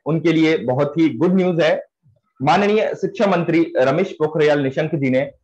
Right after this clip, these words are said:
आज दोपहर में यह घोषणा की कि जितने भी teaching eligibility certificates हैं, जो कि पिछले दस वर्षों में प्राप्त किए गए हैं, अर्थात जिन्होंने कोई भी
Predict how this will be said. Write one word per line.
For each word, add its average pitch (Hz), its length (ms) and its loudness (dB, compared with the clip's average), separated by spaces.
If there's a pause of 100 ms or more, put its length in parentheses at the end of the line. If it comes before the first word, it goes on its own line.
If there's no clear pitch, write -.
(180)
आज 165 140 4
दोपहर 170 420 0
में 165 260 0
यह 143 160 2
घोषणा 147 420 0
की 147 220 -2 (320)
कि 180 80 -2
जितने 170 360 0
भी 190 340 -2 (140)
teaching 220 440 0
eligibility 165 840 0
certificates 196 680 -2
हैं, 143 280 0 (220)
जो 175 140 2
कि 196 420 -4
पिछले 196 520 0
दस 156 340 -2
वर्षों 175 340 0
में 160 300 -2 (280)
प्राप्त - 440 -2
किए 180 220 0
गए 156 140 4
हैं, 165 140 0
अर्थात 151 500 0
जिन्होंने 156 420 0 (340)
कोई 214 180 2
भी 208 360 -2